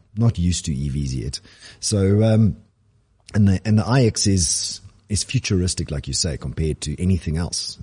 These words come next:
um, um, in the market at the moment. It's just so futuristic, but very comfortable inside. Probably the most comfortable E V inside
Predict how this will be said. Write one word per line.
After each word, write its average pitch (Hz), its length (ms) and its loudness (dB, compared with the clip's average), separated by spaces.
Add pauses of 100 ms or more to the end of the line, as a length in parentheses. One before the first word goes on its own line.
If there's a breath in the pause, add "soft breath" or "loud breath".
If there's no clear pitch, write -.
um, 65 560 -6
um, 69 160 -6
in 78 120 -4
the 76 60 -2
market 80 360 -2
at 65 100 -8
the - 60 -10
moment. 60 340 -8
It's - 80 -10
just - 200 -4
so 82 120 0
futuristic, 71 500 -6
but 65 140 -8
very 78 480 -2
comfortable - 440 -10
inside. - 320 -12
Probably 95 280 0
the 76 160 -2
most 85 300 0
comfortable 73 420 -6
E 69 120 -4
V 64 180 -6
inside - 420 -10